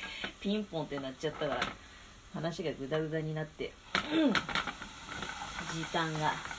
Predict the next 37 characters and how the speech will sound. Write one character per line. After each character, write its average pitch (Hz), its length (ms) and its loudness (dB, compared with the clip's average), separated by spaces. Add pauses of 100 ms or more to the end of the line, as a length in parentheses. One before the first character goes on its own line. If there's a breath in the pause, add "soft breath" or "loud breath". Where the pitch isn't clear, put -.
(100)
来 - 60 -6
て 185 140 4
し - 200 -2
ま 170 120 2
い 190 120 4
ま 190 160 2
し - 100 -4
た。 - 160 2 (3000)
と 170 40 0
い 160 160 2
う 151 40 0
こ 175 120 -2 (160)
と 165 60 2
で、 190 240 4 (580)
い 196 60 2
つ 196 160 -2
も 170 120 2
お - 20 2
聞 151 460 -2
き - 0 -
い - 20 -4
た 165 160 0
だ 156 100 2
き 160 140 -4
ま 175 180 0
し - 160 -2
て 214 80 4
あ - 80 4 (420)
り 170 80 2
が 196 100 4
と 190 120 -2
う 156 40 0
ご 143 60 0 (280)
ざ 170 40 2
い 185 60 2
ま 202 160 4
す。 196 160 -2